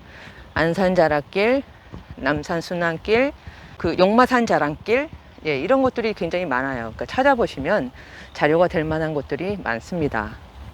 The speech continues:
자, 자락길을 걷다가 첫 번째 갈림길이 나왔습니다. 여기에서 전망대 쪽으로 가서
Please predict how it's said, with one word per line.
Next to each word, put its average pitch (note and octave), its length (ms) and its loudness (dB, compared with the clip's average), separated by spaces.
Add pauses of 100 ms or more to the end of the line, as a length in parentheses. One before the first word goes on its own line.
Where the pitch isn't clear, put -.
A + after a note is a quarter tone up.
(1500)
자, A#2+ 260 -8
자락길을 F3+ 600 -2
걷다가 F3+ 580 2
첫 - 280 -6
번째 D4+ 280 4
갈림길이 E3 560 -2
나왔습니다. G#2+ 720 -8 (800)
여기에서 F3 640 4
전망대 G#3+ 580 2
쪽으로 F#3+ 380 2
가서 C#3+ 460 0